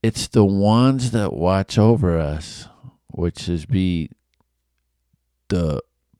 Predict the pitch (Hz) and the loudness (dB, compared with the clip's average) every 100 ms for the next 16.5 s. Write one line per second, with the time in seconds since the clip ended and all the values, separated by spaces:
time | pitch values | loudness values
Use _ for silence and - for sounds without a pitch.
0 | - 120 117 - 113 92 90 - - 123 | 0 4 4 2 -2 -2 -2 -6 -2 4
1 | 123 117 90 80 73 - - 85 78 92 | 4 4 0 -4 -6 -10 -8 -8 -4 -4
2 | 107 82 73 71 80 87 - _ _ _ | -2 -2 -4 -6 -6 -8 -10 _ _ _
3 | _ _ _ _ 95 90 - 131 107 87 | _ _ _ _ -4 -4 0 2 2 0
4 | 78 71 98 - _ _ _ _ _ - | -2 -4 -10 -16 _ _ _ _ _ -16
5 | 80 92 104 104 95 98 101 - 92 90 | -4 0 4 4 4 2 0 -4 -2 0
6 | 78 80 - - 143 135 135 147 131 110 | -2 -6 -2 4 6 6 4 2 0 0
7 | - 98 87 101 98 98 85 82 65 - | -2 0 0 0 0 -2 -2 -4 -4 -10
8 | _ - 90 - - 113 104 92 85 - | _ -6 -6 -6 0 2 4 4 0 -2
9 | 90 90 - 85 101 110 92 82 76 71 | -2 -2 -2 -2 -2 0 0 0 -4 -10
10 | - 78 73 78 76 78 - 76 73 69 | -10 -6 -4 -2 -4 -6 -6 -6 -6 -8
11 | 73 - - - _ _ _ - - - | -8 -12 -18 -20 _ _ _ -20 -20 -20
12 | - - _ _ _ - _ _ _ _ | -20 -20 _ _ _ -20 _ _ _ _
13 | _ _ _ _ _ _ 98 113 127 123 | _ _ _ _ _ _ 2 4 4 4
14 | 117 107 101 85 87 - - 92 107 - | 4 4 4 2 -2 -8 -2 2 2 2
15 | 120 104 95 101 92 - - 107 104 - | -2 -2 0 0 -2 -6 -2 0 0 -2
16 | 101 92 - - | -4 -4 -8 -14